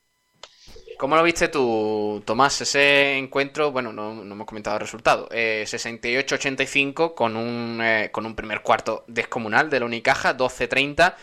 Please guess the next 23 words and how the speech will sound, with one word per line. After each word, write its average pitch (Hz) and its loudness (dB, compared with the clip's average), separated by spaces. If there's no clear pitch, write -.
Además, 123 0
en 135 -2
el 127 -2
segundo, 131 0
diecisiete 117 -2
quince 139 -2
para 123 4
el 120 -2
equipo 131 4
madrileño, 131 2
pero 117 2
en 113 -14
el 104 -8
descanso, 117 -2
pues, 117 -2
la 98 -2
cosa 104 2
era 113 6
bastante 107 -2
farola-, 135 6
favorable, 123 2
con 107 -14
un, 117 -10